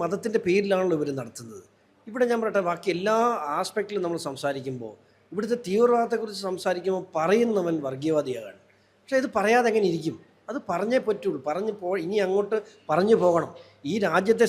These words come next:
സ്നേഹിക്കുന്ന നാഷണലിസ്റ്റുകളായ ഇസ്ലാം സഹോദരങ്ങൾ ഇതിനെതിരെ പ്രതികരിക്കേണ്ട സമയം അതിക്രമിച്ചിരിക്കുന്നു. അവരാണ് ഇനി ഈ ജോലി, ഈ രാജ്യത്തോട് സ്നേഹമുണ്ടെങ്കിൽ ഈ രാജ്യത്തെ സ്നേഹിക്കുന്ന ഇസ്ലാം സഹോദരങ്ങൾ ആ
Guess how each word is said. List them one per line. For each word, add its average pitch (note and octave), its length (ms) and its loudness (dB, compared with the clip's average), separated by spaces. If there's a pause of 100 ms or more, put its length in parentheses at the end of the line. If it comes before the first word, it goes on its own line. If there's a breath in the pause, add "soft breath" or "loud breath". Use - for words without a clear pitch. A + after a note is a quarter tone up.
സ്നേഹിക്കുന്ന C#3+ 580 -2 (580 soft breath)
നാഷണലിസ്റ്റുകളായ F#3 1000 2 (280)
ഇസ്ലാം F#3+ 300 0 (120)
സഹോദരങ്ങൾ D3 540 0 (340 loud breath)
ഇതിനെതിരെ F3+ 420 4 (140)
പ്രതികരിക്കേണ്ട F#3+ 640 2 (100)
സമയം E3+ 280 -2
അതിക്രമിച്ചിരിക്കുന്നു. D#3+ 720 -2 (300 soft breath)
അവരാണ് B3 360 8
ഇനി G#3+ 160 2
ഈ G3 100 2
ജോലി, E3 280 2
ഈ A3+ 120 -2
രാജ്യത്തോട് G3+ 480 2
സ്നേഹമുണ്ടെങ്കിൽ E3+ 560 -4 (380 soft breath)
ഈ - 20 2 (120)
രാജ്യത്തെ F3+ 320 4
സ്നേഹിക്കുന്ന F3 420 -2
ഇസ്ലാം A3 340 4
സഹോദരങ്ങൾ D#3 460 0 (340 loud breath)
ആ D#3 60 0